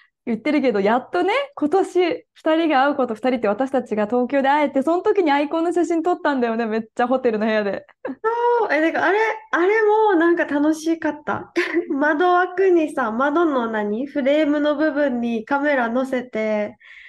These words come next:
Speaker 2: 「いくよ、いくよ。二秒ね」みたいな。あの、なんだっけ、「セルフタイマー二秒で撮るよ」<laughs> って言って、
Speaker 1: <laughs>
Speaker 2: めっちゃ撮ったよね、写真。
Speaker 1: でも意外に結構クイックで、「あ、もういいんじゃない？」みたいな。「え、これでいいんじゃない？」っていう。しかもさ、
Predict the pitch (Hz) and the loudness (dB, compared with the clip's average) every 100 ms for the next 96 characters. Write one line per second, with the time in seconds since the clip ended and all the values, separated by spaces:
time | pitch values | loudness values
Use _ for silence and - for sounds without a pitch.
0 | - _ 302 320 466 453 381 480 494 - | -20 _ -4 -2 2 2 2 0 -2 -8
1 | _ - - _ - 339 403 453 381 311 | _ -20 -20 _ 2 4 4 2 2 2
2 | 349 370 392 277 233 220 214 - - 285 | 0 -2 -2 -2 0 -4 -6 -6 -2 -2
3 | 262 233 294 320 302 262 240 240 294 302 | -2 -2 0 0 0 -4 -6 -6 -2 2
4 | 349 370 381 359 320 285 392 415 359 392 | 2 2 0 0 0 2 2 2 2 2
5 | 381 359 370 330 320 339 - 269 277 - | 2 2 -2 -8 -4 -6 -2 -2 -2 -4
6 | 240 247 277 320 320 269 285 349 370 381 | -4 -4 -2 -4 -2 0 0 0 -4 -2
7 | 381 339 294 240 226 233 247 233 214 208 | -4 -2 -4 -4 -8 -6 -6 -6 -4 -4
8 | 202 190 - 339 254 302 508 494 453 523 | -6 -6 -6 -2 -2 0 0 0 0 0
9 | 294 - 339 349 - 202 208 202 185 - | -2 0 -2 -2 -6 -4 -2 -2 -2 -8
10 | _ _ _ 294 285 277 330 381 403 415 | _ _ _ -2 0 2 2 2 2 0
11 | 220 170 165 - 294 349 381 392 403 415 | -2 -2 -6 -6 -2 2 2 2 0 2
12 | 415 427 - 220 190 180 - - 277 269 | 0 -2 -2 0 0 -2 -6 -2 0 2
13 | 262 214 | 2 0